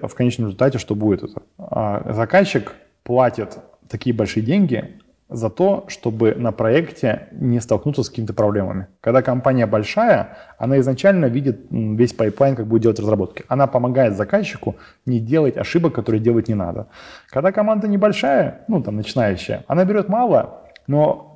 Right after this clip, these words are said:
заказчик, когда покупает такие проекты, он не должен радоваться, что он купил дешево, потому что он обманул большую компанию. Нет, он купил, а, участие в решении проблем, которые у него будут, <laughs> потому что ему никто не поможет. Молодая команда, скорее всего, будет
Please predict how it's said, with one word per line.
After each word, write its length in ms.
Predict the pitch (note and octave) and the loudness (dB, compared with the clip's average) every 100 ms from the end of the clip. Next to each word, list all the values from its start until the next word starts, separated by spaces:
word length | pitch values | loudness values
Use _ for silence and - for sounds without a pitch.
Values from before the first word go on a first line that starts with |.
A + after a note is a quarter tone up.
| - | -6
заказчик, 440 | C#3+ C3 D#3 C#3+ | 0 2 2 0
когда 200 | C#3 B2+ | 0 2
покупает 640 | B2+ C3+ D#3 A#3+ A#3 - - | 0 -2 0 2 2 -2 -4
такие 240 | A#2+ A#2 | -2 0
проекты, 360 | A#2+ G#2+ - A2+ | 2 2 0 -2
он 80 | |
не 80 | D3 | -2
должен 200 | F3 D3+ | 0 0
радоваться, 360 | B2+ A2+ G2+ G#2 | 2 2 0 -6
что 160 | - | -6
он 80 | G#2 | -6
купил 260 | G#2+ A2 G#2+ | -4 -2 0
дешево, 380 | A#2 B2+ G#2+ F#2 | 0 0 -2 -4
потому 300 | - A2 G#2+ | -6 -8 -6
что 140 | G#2+ | -4
он 80 | G2+ | -4
обманул 380 | G2+ A2+ A#2 G#2+ | -2 0 0 0
большую 300 | G2 - G#2 | -2 -4 -6
компанию. 360 | G#2 G2 G2 | -4 -4 -2
Нет, 200 | C#3+ - | 0 0
он 100 | A2 | -2
купил, 460 | A2+ C3+ F3+ D#3+ - - - - | -4 0 2 2 0 -12 -20 -16
а, 360 | - A#2 A2 - - | -4 2 2 2 -2
участие 680 | C#3 - F3 F3+ - D#3 | -2 0 2 2 0 0
в 60 | B2 | 2
решении 420 | B2 - D3 C#3 | 0 0 2 2
проблем, 760 | B2+ - C3+ A#2 C3 D3+ D#3 B2+ | 0 2 0 0 -2 0 0 0
которые 320 | B2 A2 A2 | -4 0 0
у 20 | |
него 140 | G#2+ G#2 | 0 -2
будут, 380 | G#2+ G2+ F#2 - | 0 -2 -2 -4
<laughs> 20 | |
потому 340 | - - C#3+ | -4 0 -2
что 140 | A#2+ C#3 | 0 0
ему 200 | D3 E3 | 2 2
никто 260 | C3 - | 0 -2
не 100 | C#3+ | -2
поможет. 440 | B2+ C3 B2 F#2+ - | 0 2 2 -2 -4
Молодая 300 | A2+ B2 A#2 | -2 2 2
команда, 420 | A#2+ E3+ A#3 F3+ | 2 0 0 0
скорее 300 | - B2+ D#3 | 0 0 0
всего, 260 | E3 D3 B2+ | 0 -2 0
будет 340 | B2 D3 C3+ | 0 0 0